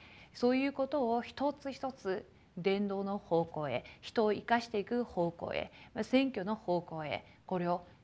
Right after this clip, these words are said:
少しずつ動かして持っていくということです。え、神の霊はまた契約の霊であり、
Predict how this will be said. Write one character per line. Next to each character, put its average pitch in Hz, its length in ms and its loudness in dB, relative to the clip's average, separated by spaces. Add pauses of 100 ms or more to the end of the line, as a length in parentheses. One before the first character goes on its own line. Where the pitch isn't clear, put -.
(460)
少 196 120 0
し - 80 -8
ず 262 100 -4
つ - 320 -8
動 185 160 0
か 196 180 -2
し - 60 -10
て 185 160 -8
持 175 160 -4
っ - 40 -6
て - 180 -12
い 156 60 -12
く - 120 0
と 226 100 -6
い 151 140 -4
う - 80 -16
こ 175 100 -12
と - 80 -10
で - 120 -12
す。 - 120 -16 (380)
え、 214 100 2
神 262 360 2
の 202 560 0
霊 196 260 -2
は 165 260 0 (280)
ま - 80 -14
た 175 60 -6
契 214 200 2
約 202 260 0
の 185 280 0
霊 185 240 -4
で 147 100 -8
あ 147 100 -6
り、 - 280 -10